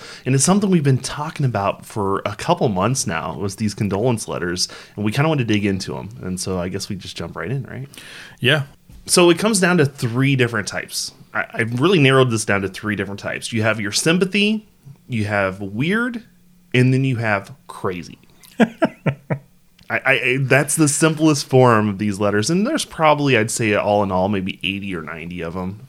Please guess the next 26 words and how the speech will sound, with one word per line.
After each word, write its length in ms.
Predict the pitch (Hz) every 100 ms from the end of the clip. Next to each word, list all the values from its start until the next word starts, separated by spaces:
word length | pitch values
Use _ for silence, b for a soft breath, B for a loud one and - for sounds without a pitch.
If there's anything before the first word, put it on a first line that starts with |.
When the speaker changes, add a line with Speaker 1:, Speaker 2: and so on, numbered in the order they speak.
| 98
Speaker 1:
Uh, 120 | 98
we 140 | 117
haven't 160 | 127 98
done 120 | 87
an 40 | 62
actual 320 | - - -
count. 400 | - 90 71 - B B B B -
Speaker 2:
It's 180 | 165
bittersweet. 640 | - 131 107 - 107 147 143 _ _ _
Speaker 1:
Yeah. 200 | - 180 - b b b b b
Speaker 2:
It's, 220 | 127 -
and, 320 | - 123 117 113
and, 180 | 127 117
you 60 |
know, 100 | 117
maybe 200 | 113 117
we 100 | 120
should 180 | 110 -
preface 340 | - 120 120 -
that 220 | 110 -
too. 260 | - 220
Like, 300 | 131 110 104 - b b b b b b -
uh, 220 | 113 110
Chris's 320 | - 139 - -
categorization 840 | 131 117 107 101 110 120 - 104
is, 180 | 101